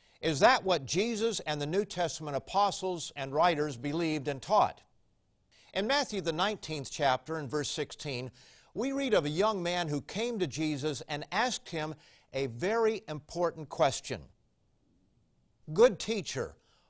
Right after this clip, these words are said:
what good thing shall I do that I may have eternal life?" Now, wouldn't we all like to know the answer to that question? Many are familiar with the end of this account, but fail to see what's in the middle. Was Jesus'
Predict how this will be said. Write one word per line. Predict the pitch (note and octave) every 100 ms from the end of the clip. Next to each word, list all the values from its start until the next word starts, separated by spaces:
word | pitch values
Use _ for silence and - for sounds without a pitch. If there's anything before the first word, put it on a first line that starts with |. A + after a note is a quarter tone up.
| _
what | D3 F#3 C4+ -
good | A#3 B3 E3+
thing | G3+ F3 D#3
shall | - F3
I | D3
do | C3+ G#2 G#3 C#3+ A#2
that | C3
I | C#3
may | C3+ C#3
have | D3 C3+
eternal | B2+ - C#3 C3
life?" | C#3 G#2+ F#2+ - _ _ _ _ _ _ _ _ _ _ _ _ _
Now, | - E3+ F3+
wouldn't | F#3+ D4 C#4 F#3+
we | D#3 D#3
all | F3 E3 D3
like | C3 B2+
to | -
know | B2+ C3
the | B2+ B2
answer | C3 B2+ B2+
to | A2 A#2
that | C3 D3
question? | - C3 G2 - F2+ D2+ _ _ _ _ _ _ _ _ _ _
Many | G3+ D4+ D4
are | G#3
familiar | - D#3+ E3 D#3+
with | C#3+ -
the | D3
end | - A#3 G3+
of |
this | B2+ B2
account, | B2+ - C3+ B2 C3 -
but | D3 -
fail | - G#3+ C#4 C#4
to | G#3+
see | - F#3+
what's | F3 E3+ -
in | D#3+
the | D3
middle. | D#3+ C#3 - - _ _ _ _ _ _ _ _
Was | D#3+ E3 B2
Jesus' | - A3+ C#4 A3+ D#3+